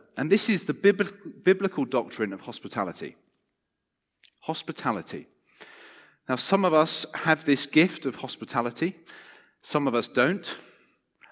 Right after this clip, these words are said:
I myself need to work on this gift of hospitality. But some of us have this gift. A few years ago when we lived in Cape Town, we lived with an American, um, an American lady and a, and a German guy. They were married, they'd been married for a couple of years.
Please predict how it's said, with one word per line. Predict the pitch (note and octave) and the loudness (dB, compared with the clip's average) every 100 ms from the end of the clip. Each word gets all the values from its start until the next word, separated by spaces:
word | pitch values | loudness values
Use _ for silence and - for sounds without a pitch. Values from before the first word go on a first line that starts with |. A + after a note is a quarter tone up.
| _ | _
I | B2+ | 0
myself | B2+ B2 A#2 - C#3 C#3+ - C3 | 2 2 0 2 2 2 -6 -8
need | B2+ B2 | -6 -4
to | - | -6
work | G#2+ A2 B2 D3+ - - | -8 -2 0 0 -4 -12
on | A#2 G#2+ | -8 -4
this | A2 - | -4 -4
gift | C3 B2 A#2 | -4 -4 -6
of | G2+ | -14
hospitality. | - - G2+ - G2+ G#2 C3+ G3 - - - _ _ _ _ _ - | -14 -14 -10 -6 -6 -6 -8 -8 -14 -20 -20 _ _ _ _ _ -10
But | A2+ | -4
some | - G3+ | 0 2
of | G3+ | 2
us | A#2+ - | 2 2
have | D#3 B2+ | -2 0
this | C3 | -2
gift. | - D3 - | 2 2 2
A | |
few | A2 F3+ | -6 0
years | F3 C3+ | 2 2
ago | A#2 A2 | 2 2
when | A2+ | 2
we | A#2+ | 2
lived | C3 C3 | 2 2
in | - A#2+ A2 | -2 -2 -2
Cape | - C3+ D#3 | 0 0 2
Town, | B2+ F#2 | -2 -2
we | G#2 | 0
lived | B2 C3+ | 0 0
with | C3+ | -2
an | B2 | 0
American, | B2+ D#3 D#3 D#3 C#3+ A2+ G#2 - - - - | 0 4 2 2 0 0 -2 -10 -18 -8 0
um, | A2+ A2 A2 | 2 2 0
an | D#2 G#2+ B2+ | -2 -2 2
American | D#3 D#3 B2+ | 2 2 4
lady | B2+ B2 A#2+ | 4 6 4
and | A2+ | 4
a, | A2 - | 2 2
and | G#2+ | -2
a | |
German | A2 C3 C#3 C3+ A2+ G#2+ - | -2 2 2 2 -2 -4 -8
guy. | - G2+ G2+ | -4 0 0
They | A2 | 0
were | G#2 | 0
married, | G#2 A#2+ A#2 | 2 2 2
they'd | A2+ | 0
been | G2+ | -6
married | G#2+ G#2+ | -4 -4
for | - | -6
a | |
couple | G2 - G2+ | -12 -10 -8
of | G2+ | -4
years. | F#2+ E2 - | -2 -2 -6